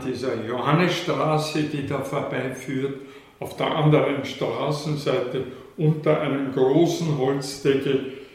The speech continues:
eine Art Wendeltreppe hinunter in die Seegrotte gibt, in die man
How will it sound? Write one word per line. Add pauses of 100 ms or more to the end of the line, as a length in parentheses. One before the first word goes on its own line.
(420)
eine (720)
Art
Wendeltreppe (340)
hinunter
in
die
Seegrotte
gibt, (400)
in
die
man